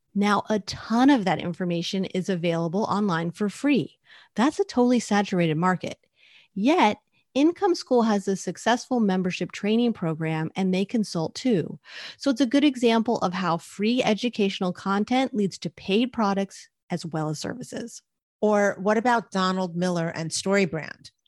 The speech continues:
Speaker 2: or even Amy Porterfield? Those are two examples of free training that leads to paid training. So don't rule out educational content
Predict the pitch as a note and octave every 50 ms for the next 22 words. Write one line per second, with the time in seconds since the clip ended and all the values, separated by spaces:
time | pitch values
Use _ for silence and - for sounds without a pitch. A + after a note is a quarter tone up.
0 | _ _ _ - G#3 G#3+ A3 - A3+ A3 A#3 G#3+ - A3 A3 G#3+ G#3+ G3+ - -
1 | B3 A#3+ C4 A3 D#3 - E3 D#3 A#2+ - - - - - _ _ _ _ _ _
2 | _ _ _ _ - F3+ A3 A3+ A#3 C4 B3+ - - F#3+ F#3 - - - - -
3 | C#4+ D#4 D4+ - G3+ G#3+ G3+ G3+ F#3+ - F#3+ F#3+ G3 F#3 - - - F3 E3+ -
4 | - - - F3+ G3+ A3+ A3 - - G#3 F#3 F#3 F3+ F#3 F3+ F3+ F3+ F#3 - -
5 | - F3+ E3 D3+ - E3 E3+ E3+ E3+ E3+ E3 - - - - G3 F3+ E3 - -
6 | E3+ E3 E3+ E3 - - D3+ E3+ E3+ E3+ - - - G3 - _ _ _ _ _
7 | _ - - - A#3 G#3+ G3+ - - - - G3+ F#3 G3+ A3 - A3+ A#3 C4 C4
8 | C4 B3 A3 G#3 G3+ - - - F3 - - - - G3 G3 - A3 G#3+ G#3 -
9 | - D#3+ D#3 D#3 - D#3+ D#3 D3